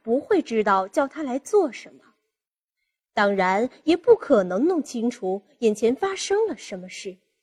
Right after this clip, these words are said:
他看见这么多人在一起，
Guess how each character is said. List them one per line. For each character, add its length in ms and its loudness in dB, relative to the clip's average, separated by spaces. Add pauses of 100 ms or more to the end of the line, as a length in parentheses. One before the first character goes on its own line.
(840)
他 120 -10
看 280 -6
见 280 -8 (260)
这 240 6
么 160 2
多 220 6
人 200 0
在 200 -2
一 160 -6
起， 480 -4